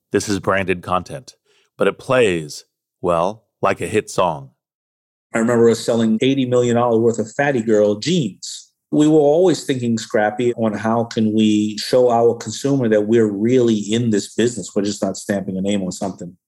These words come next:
Speaker 1: For all of the partnerships, Fubu discovered they didn't do so well. For example, making women's clothes with nuanced sizing. This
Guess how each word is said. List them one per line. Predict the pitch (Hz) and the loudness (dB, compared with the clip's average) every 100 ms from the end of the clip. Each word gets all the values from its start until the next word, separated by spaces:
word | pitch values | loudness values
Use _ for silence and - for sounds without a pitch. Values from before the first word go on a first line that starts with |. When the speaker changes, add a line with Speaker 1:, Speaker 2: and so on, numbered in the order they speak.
| _ _ _ _ _ _ | _ _ _ _ _ _
Speaker 1:
For | 117 | 2
all | 98 104 147 | 2 4 2
of | 131 | 0
the | |
partnerships, | 151 - 127 127 - - - - _ _ | -4 -2 -4 -4 -6 -6 -6 -12 _ _
Fubu | 127 113 117 | -2 2 0
discovered | 98 - 98 98 - _ - | 0 -2 0 -2 -4 _ -4
they | 101 | -4
didn't | 85 123 143 | -2 -2 -2
do | 107 101 | -4 -6
so | - 92 85 | 0 0 2
well. | 82 76 73 - _ _ | 0 -2 -6 -12 _ _
For | 104 | -4
example, | 87 98 95 82 78 _ _ | -2 -2 -4 -6 -8 _ _
making | 92 95 - 95 | -4 -4 -2 -4
women's | 95 95 90 | -4 -4 -6
clothes | - 98 90 76 - - | 0 2 2 -2 -14 -10
with | 90 | -8
nuanced | 92 95 90 90 | -2 0 0 -2
sizing. | - 90 90 78 135 _ _ _ _ | -2 -2 -4 -10 -16 _ _ _ _
This | - 110 98 - | 0 0 0 -6